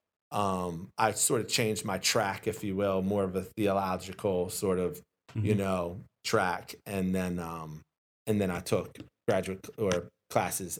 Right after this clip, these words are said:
Speaker 1: after I graduated from Elam.
Speaker 2: Okay. So, uh, how then did you,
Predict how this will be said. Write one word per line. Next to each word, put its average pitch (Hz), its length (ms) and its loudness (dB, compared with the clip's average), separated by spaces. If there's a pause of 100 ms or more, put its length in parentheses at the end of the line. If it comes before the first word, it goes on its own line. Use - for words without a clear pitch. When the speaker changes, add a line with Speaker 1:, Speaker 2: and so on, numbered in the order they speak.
Speaker 1:
after 92 560 -2
I 92 80 -2
graduated 85 600 -4
from 73 140 -14
Elam. 76 260 -12 (560)
Speaker 2:
Okay. 120 240 -2 (1080)
So, 135 260 4
uh, 117 200 0 (720)
how 139 260 4
then 147 260 2
did 127 180 0
you, 117 500 2